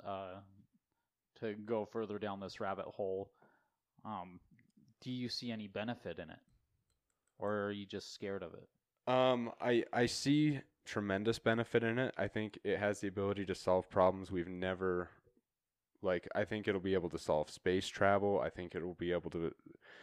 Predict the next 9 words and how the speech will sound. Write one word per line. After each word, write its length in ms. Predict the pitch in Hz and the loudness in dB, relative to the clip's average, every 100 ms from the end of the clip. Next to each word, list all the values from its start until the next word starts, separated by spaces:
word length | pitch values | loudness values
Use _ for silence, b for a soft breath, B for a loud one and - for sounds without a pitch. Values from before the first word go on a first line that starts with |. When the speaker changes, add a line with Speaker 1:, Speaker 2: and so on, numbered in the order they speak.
| B - | B -4
Speaker 2:
make 220 | 104 - - | -4 0 6
all 240 | 113 117 | 8 6
of 100 | 113 | 4
these 220 | 104 98 | 0 -2
scientific 680 | - 101 95 - 98 92 - | 0 0 0 -2 -2 -2 0
breakthroughs. 760 | 101 95 - 104 95 95 - - B B B B | 0 0 0 0 2 2 -2 -16 B B B B
But 220 | - 98 - | 2 2 4
I 100 | 95 | 0
think 380 | - 123 117 | 2 2 0